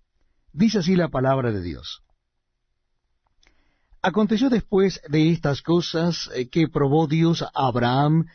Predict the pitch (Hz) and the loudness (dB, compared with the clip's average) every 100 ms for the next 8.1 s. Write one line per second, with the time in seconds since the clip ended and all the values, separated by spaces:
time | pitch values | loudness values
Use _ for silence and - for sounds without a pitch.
0 | _ _ _ 180 165 151 202 - 143 117 | _ _ _ 2 4 4 2 2 0 0
1 | 117 127 151 160 _ _ _ _ - 151 | 0 2 2 0 _ _ _ _ -4 -2
2 | 165 156 147 135 139 165 165 - _ 180 | 0 -2 -2 0 2 2 0 -6 _ 2
3 | 196 196 - 226 - _ _ _ _ _ | 2 2 0 -2 -4 _ _ _ _ _
4 | _ _ _ _ _ _ _ _ - 147 | _ _ _ _ _ _ _ _ -2 2
5 | 175 - 156 131 _ _ _ _ _ _ | 2 2 0 0 _ _ _ _ _ _
6 | _ _ _ _ _ _ _ _ _ - | _ _ _ _ _ _ _ _ _ -2
7 | 254 233 180 196 175 - 131 131 - 190 | 0 2 2 2 0 -2 -2 -4 -4 -8